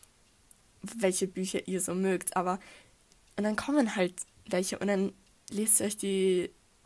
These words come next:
Bewertungen durch und dann kauft sich ein Buch und dann könnt ihr das lesen und das ist ja nicht schwer.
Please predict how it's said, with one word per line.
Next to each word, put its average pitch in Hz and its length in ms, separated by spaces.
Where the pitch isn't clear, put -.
Bewertungen 226 580
durch 247 360
und 214 60
dann 208 180
kauft 254 340
sich 180 220
ein 170 100
Buch 208 220
und 196 140
dann 190 160
könnt 214 260
ihr 202 60
das - 220
lesen 233 480
und 208 100
das 208 300
ist - 200
ja 196 60
nicht - 320
schwer. 190 460